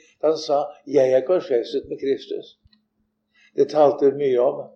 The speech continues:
i fjor høst. Der ser du hvorfor han er kommet. Du ser hva det betyr. Dette er ikke en historisk kjensgjerning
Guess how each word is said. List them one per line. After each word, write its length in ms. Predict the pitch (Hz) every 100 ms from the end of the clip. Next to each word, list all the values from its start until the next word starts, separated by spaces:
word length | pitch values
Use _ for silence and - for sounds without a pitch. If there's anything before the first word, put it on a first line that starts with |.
| _ _ _ _ _ _ 147
i 80 | 139
fjor 240 | - 143 143
høst. 320 | 170 147 - - - _ _ _ _ _ _ _ _ _ _ _ _ _ _ _ _ _ _ _ _ _ _ _ _ _ _ _ _ _ _ - 143
Der 180 | 165 -
ser 320 | - 165 156
du 60 | 165
hvorfor 340 | 165 160 160
han 160 | 160 170
er 140 | 170
kommet. 500 | 190 151 202 - - - _ _ _ _ _ _ _ _ _ _ -
Du 60 | 165
ser 240 | - 160
hva 140 | 160 160
det 80 | 165
betyr. 480 | 185 - 196 208 - _ _ _ _ _ _ _ _ _ _ _ _ _ _ _ -
Dette 180 | 170 175
er 140 | 165 165
ikke 160 | 180
en 80 | 214
historisk 640 | 208 - 151 151 180 - -
kjensgjerning 640 | 131 117 - 151 139 147